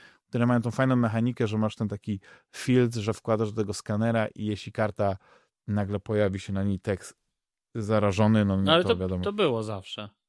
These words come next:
Speaker 1: No to było właśnie, mówię, że to jest mechanika
Speaker 2: Aha.
Speaker 1: właściwie przeniesiona z, z jedynki, więc, więc to jest ciekawe, że Nemesis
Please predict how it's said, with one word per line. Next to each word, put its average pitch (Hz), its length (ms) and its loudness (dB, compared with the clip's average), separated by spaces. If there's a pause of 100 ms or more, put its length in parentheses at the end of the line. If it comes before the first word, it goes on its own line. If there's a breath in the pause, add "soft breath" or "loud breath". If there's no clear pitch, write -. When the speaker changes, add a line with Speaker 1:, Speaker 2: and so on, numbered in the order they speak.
(160)
Speaker 1:
No 113 100 -4
to 135 120 2
było 147 160 6
właśnie, 143 240 2
mówię, 156 180 2
że 107 100 -2
to 120 140 0
jest 131 280 0 (360 soft breath)
mechanika 120 360 0
Speaker 2:
Aha. 135 120 2
Speaker 1:
właściwie 127 340 0
przeniesiona 135 420 -2
z, - 80 -10
z 120 200 -6
jedynki, 127 300 0
więc, 123 180 0 (520 soft breath)
więc 120 140 0
to 175 100 4
jest 180 120 4
ciekawe, 113 340 0
że 107 180 2 (160)
Nemesis 123 720 2